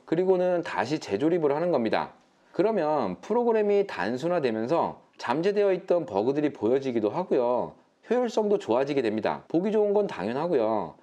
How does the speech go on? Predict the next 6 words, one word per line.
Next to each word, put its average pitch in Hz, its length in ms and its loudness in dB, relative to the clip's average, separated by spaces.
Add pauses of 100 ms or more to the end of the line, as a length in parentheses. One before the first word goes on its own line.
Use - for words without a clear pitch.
(140)
특히 202 500 0
다른 160 300 0
사람이 190 320 2
만든 135 420 0
프로그램을 147 720 0
정리한다던가 120 960 -2